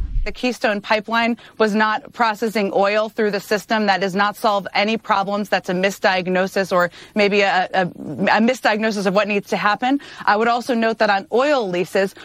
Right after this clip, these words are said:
what this actually justifies, in President Biden's view, is the fact that we need to reduce our dependence on foreign oil,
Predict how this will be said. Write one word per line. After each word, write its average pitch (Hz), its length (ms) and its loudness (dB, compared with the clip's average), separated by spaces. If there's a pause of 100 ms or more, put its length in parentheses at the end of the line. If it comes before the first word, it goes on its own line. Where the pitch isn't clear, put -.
(120)
what 247 180 2
this 262 220 0
actually 226 480 0
justifies, 185 800 0
in 185 100 0
President 190 440 0
Biden's 202 420 0
view, 165 300 2 (200)
is 214 140 4
the 220 80 0
fact 226 280 0
that 220 100 2
we 208 100 0
need 226 200 2
to 233 100 0
reduce 202 480 0
our 196 100 2
dependence 175 560 -2
on 175 220 0
foreign 180 320 0
oil, 165 340 2